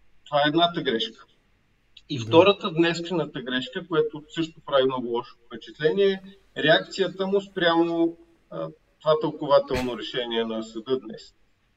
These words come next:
Speaker 1: Не можеш да обсъждаш,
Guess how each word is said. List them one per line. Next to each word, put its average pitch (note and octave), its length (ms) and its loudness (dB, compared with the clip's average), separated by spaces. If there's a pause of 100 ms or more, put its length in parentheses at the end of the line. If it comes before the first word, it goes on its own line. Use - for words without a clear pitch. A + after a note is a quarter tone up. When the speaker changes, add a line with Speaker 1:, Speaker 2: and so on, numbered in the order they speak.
(120)
Speaker 1:
Не C3 120 -2
можеш F#3 720 2 (320)
да D#3+ 280 4 (680)
обсъждаш, D#3+ 920 -2